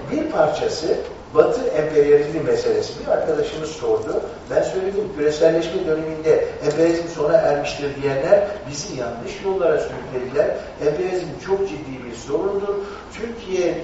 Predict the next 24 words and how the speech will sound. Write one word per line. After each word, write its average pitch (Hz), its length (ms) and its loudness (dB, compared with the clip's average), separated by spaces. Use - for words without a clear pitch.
halkının 139 580 2
ve 139 320 6
genellikle 143 800 -6
Müslüman 143 340 -6
ülkelerin 123 300 -4
halkının - 440 0
tarihi 160 560 4
nedenlerden 139 680 4
bu - 80 -6
konularda 403 440 4
çok 160 220 2
duyarlılığı 147 480 4
vardır. 143 420 2
Bizim 240 300 -2
iktidarımız 180 920 8
üst - 300 -4
akıl - 420 0
der, - 300 2
İsrail'den 202 840 10
bahseder 160 640 8
fakat 175 240 0
hiçbir - 320 -8
şey 131 180 -2
yapmaz. - 480 2